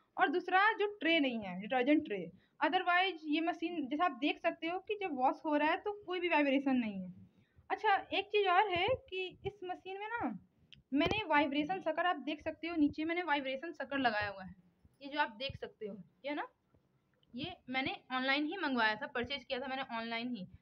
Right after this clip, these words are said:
ये four piece में आता है, ये मैंने मंगवाया था। तो इससे क्या है कि इसका vibration जो है मशीन का वो काफ़ी कम हो गया है। जैसा कि आप देख सकते हो कि wash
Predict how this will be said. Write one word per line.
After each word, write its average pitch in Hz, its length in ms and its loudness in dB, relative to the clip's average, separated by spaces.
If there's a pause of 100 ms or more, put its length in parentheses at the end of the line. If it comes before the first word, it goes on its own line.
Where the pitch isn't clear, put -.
(380)
ये 311 100 0
four 320 200 0
piece 320 240 -4
में 320 80 2
आता 240 240 2
है, 262 140 -2 (400)
ये 359 80 4
मैंने 349 180 0
मंगवाया 320 280 4
था। 427 140 -2
तो 453 80 -2
इससे 392 240 -2
क्या 403 160 2
है 415 120 0
कि 403 160 0
इसका 427 220 -4
vibration 302 560 4
जो 392 80 2
है 392 100 2
मशीन 339 280 -8
का 381 80 -2
वो 392 100 0
काफ़ी 277 340 0 (100)
कम 269 140 4
हो 240 160 -2
गया 185 180 -8
है। 175 160 -8 (560)
जैसा 302 160 4
कि 381 60 4
आप 392 80 6
देख 302 240 0
सकते 339 260 -6
हो 392 80 0
कि 381 60 -2
wash 320 200 2